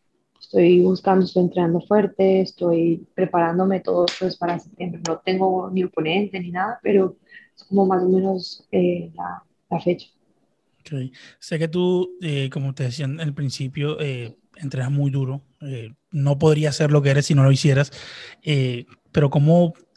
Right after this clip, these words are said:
Speaker 2: sería un día de Sabina Mazo normal? ¿Qué haces?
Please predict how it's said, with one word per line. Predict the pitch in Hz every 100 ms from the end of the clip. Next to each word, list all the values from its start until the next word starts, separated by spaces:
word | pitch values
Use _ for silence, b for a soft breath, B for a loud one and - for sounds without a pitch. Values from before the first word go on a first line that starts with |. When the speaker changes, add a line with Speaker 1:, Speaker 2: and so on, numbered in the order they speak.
| -
Speaker 2:
sería | - 156 143
un | 151
día | 151 160
de | 156
Sabina | - 135 127
Mazo | 120 127 131 156 151 b b b b
normal? | 156 127 131 127 113
¿Qué | - 139
haces? | 143 147 160 156 151 -